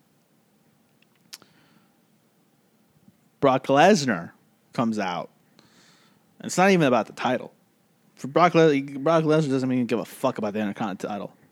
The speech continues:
He goes, you know, uh, you know, um, let's just say that Gunther cuts a promo. He's like, "Oh, you know, I'm a," you know, something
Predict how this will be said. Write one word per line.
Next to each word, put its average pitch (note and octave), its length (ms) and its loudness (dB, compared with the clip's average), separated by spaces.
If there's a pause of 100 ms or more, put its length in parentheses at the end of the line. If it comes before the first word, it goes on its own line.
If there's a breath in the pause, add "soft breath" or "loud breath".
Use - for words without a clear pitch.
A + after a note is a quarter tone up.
(460 soft breath)
He C3 120 0
goes, A2+ 360 -2 (220)
you B2+ 100 -4
know, G2+ 300 -6
uh, G#2 400 -2 (1500)
you D3 120 -8
know, A2 220 -4 (320)
um, A#2+ 440 0 (1300 loud breath)
let's D3+ 180 0
just E3 160 0
say D#3 200 6
that C#3+ 460 2
Gunther D3 260 2
cuts C#3 200 -4
a C3 40 -4
promo. B2 320 -2
He's A2 120 -6
like, B2+ 100 0
"Oh, B2 440 2
you B2 140 -4
know, A#2 120 -2
I'm A#2+ 180 -2
a," A2+ 60 -2 (140)
you C3 120 -12 (100)
know, - 80 -10 (540)
something G#3 560 2